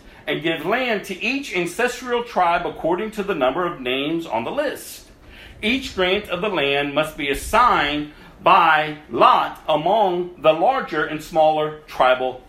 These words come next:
groups." And then he picks up and he talks about the tribe of Levi. I'm gonna drop down to verse sixty-three. "So these are the results of the registration of the people of Israel as conducted by Moses and Eleazar the priests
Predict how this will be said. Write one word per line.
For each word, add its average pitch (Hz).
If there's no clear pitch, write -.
groups." -
And 95
then 104
he 101
picks -
up 151
and 113
he 120
talks 160
about 135
the 117
tribe 143
of 127
Levi. 120
I'm -
gonna -
drop 143
down 143
to 120
verse 143
sixty-three. 147
"So 160
these 240
are 202
the 185
results 175
of -
the 170
registration 202
of 147
the 139
people 208
of 147
Israel 208
as 143
conducted 196
by 139
Moses 202
and 170
Eleazar 170
the -
priests -